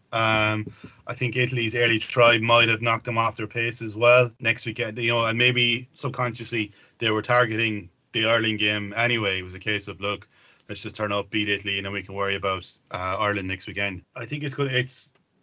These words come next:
I think it, it could possibly be the, the game that decides the tournament. Honestly, I think the, you know, the winner of it, um, the winner of, of that fixture would probably go on to win the, the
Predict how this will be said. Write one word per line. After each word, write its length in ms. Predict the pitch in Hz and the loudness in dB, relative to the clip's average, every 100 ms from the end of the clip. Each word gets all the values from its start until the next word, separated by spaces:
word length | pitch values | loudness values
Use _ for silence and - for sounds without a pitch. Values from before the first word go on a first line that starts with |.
| _ 127 | _ -4
I 100 | 127 | -2
think 160 | 180 | -2
it, 180 | 175 127 - | -4 -6 -8
it 200 | 139 131 | -8 -6
could 280 | 156 139 131 | -6 -6 -2
possibly 360 | 139 135 127 | -2 -2 -8
be 140 | 113 113 | -4 -4
the, 180 | 104 101 | -6 -8
the 100 | 110 | -4
game 220 | 113 104 | -2 0
that 220 | 104 101 | -2 -4
decides 400 | 104 - 104 98 | -10 -6 -4 -6
the 80 | - | -10
tournament. 440 | 101 98 90 82 101 | -6 -6 -6 -10 -6
Honestly, 420 | 104 92 92 82 _ _ - | -6 -6 -10 -14 _ _ -6
I 100 | 101 | -6
think 240 | 110 95 | -4 -8
the, 240 | 104 95 95 _ _ | -8 -8 -10 _ _
you 120 | 113 | -8
know, 240 | 101 98 92 _ _ _ | -4 -4 -8 _ _ _
the 80 | 104 | -4
winner 260 | 110 113 | -2 2
of 160 | 104 95 | 2 0
it, 240 | 92 - - _ _ _ _ _ 104 | -4 -10 -18 _ _ _ _ _ 2
um, 600 | 101 98 95 92 92 90 - - - - - - - _ | 4 6 2 0 -6 -12 -14 -16 -20 -10 -10 -10 -18 _
the 60 | 107 | -4
winner 260 | 110 107 | -2 0
of, 220 | 101 101 101 - 101 | 0 0 -2 -10 -8
of 160 | 104 95 | -8 -2
that 220 | 104 98 | -2 -2
fixture 500 | 104 92 107 98 87 _ _ _ _ _ | -6 -6 -4 -4 -4 _ _ _ _ _
would 180 | 110 98 | -16 -6
probably 260 | 113 101 95 | -4 -4 -4
go 80 | |
on 100 | 98 92 | -6 -6
to 100 | 98 | -8
win 160 | 95 | -6
the, 260 | 92 90 87 - | -4 -4 -6 -10
the 240 | 92 | -12